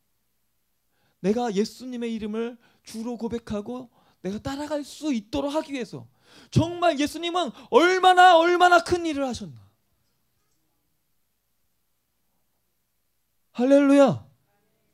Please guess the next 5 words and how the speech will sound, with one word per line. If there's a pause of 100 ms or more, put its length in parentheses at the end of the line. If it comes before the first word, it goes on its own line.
(2000)
예수님은
믿기만
하면
되는
것이에요.